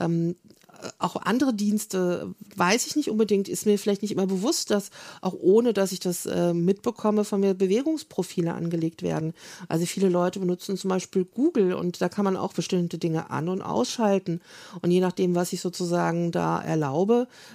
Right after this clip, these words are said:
ähm, ich hab ein ganz konkretes Beispiel. Ich hab, ähm, irgendwann mal in mein, ähm, Nutzungsprofil gesehen und wurde dann gefragt, ob ich sehen möchte, wo ich letzten Monat langgelaufen bin.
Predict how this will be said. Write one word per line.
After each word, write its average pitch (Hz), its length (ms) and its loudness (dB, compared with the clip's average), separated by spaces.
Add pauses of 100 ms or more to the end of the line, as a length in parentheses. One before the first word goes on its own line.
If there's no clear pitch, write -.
(100)
ähm, 185 420 2 (680)
ich 202 120 -4
hab 208 140 2 (280)
ein 185 80 -4
ganz 226 240 2
konkretes 220 480 -2
Beispiel. 220 460 -2
Ich 175 140 -4
hab, 180 180 -4
ähm, 175 340 -2 (320)
irgendwann 208 460 4
mal 196 180 4
in 185 140 -2
mein, 175 420 0
ähm, 165 240 0
Nutzungsprofil 262 800 0
gesehen 226 440 0
und 226 140 0
wurde 202 180 2
dann 190 120 0
gefragt, 175 460 -2
ob 175 120 -6
ich 185 100 -4
sehen 190 220 2
möchte, 196 460 0
wo 165 160 2
ich 196 140 -2
letzten 175 340 -4
Monat 196 280 -2
langgelaufen 180 600 0
bin. 160 220 -4